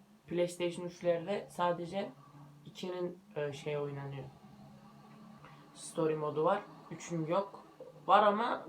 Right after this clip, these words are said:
PlayStation dörtlerde oynanıyor. Onun dışında Mafya oyun, Mafya serisinde Mafya iki var.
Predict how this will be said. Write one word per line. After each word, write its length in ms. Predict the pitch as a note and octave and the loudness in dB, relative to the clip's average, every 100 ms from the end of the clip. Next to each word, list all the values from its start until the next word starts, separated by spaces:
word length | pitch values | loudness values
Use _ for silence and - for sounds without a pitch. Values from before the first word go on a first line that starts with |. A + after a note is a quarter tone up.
| F3 | -10
PlayStation 480 | F3+ F#3 F#3+ G3 F#3 | -8 -8 -8 -4 -2
dörtlerde 400 | F3 F#3 F3 F3+ | 0 0 0 0
oynanıyor. 520 | F3 D3+ D3 E3 A3 - - - - - | 0 0 -2 -4 -4 -8 -18 -20 -20 -6
Onun 180 | E3 G3 | 0 2
dışında 280 | G3 G3+ F#3+ | 2 4 4
Mafya 380 | D#3+ D#3+ F3+ F#3 | 4 2 -2 -2
oyun, 320 | F#3 F#3+ G3+ D3+ | -2 -4 -8 0
Mafya 340 | D#3+ E3 F3 | 0 2 -4
serisinde 440 | F3 F3+ F3+ F#3 | -4 -6 -4 -2
Mafya 360 | F3 D#3+ D#3+ E3+ | 0 0 0 -2
iki 240 | E3+ G3+ | -2 -4
var. 200 | F3+ F3 | -2 -2